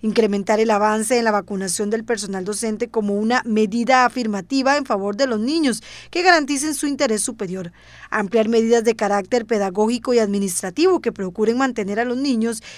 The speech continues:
y adolescentes dentro del sistema educativo y que consideren las diferencias entre la población con enfoque intersectorial.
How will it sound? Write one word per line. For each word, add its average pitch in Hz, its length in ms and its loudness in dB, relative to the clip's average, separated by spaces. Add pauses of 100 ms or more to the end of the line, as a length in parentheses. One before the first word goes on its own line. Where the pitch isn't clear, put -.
(120)
y 285 80 2
adolescentes 302 600 2
dentro 302 300 2
del 226 100 0
sistema 220 520 -2
educativo 202 720 -2 (280)
y 220 80 -4
que 226 120 4
consideren 214 540 2
las 247 100 0
diferencias 220 680 -2
entre 220 240 -4
la 196 80 -2
población 196 580 -2
con 277 200 -4
enfoque 226 480 -2
intersectorial. 269 920 0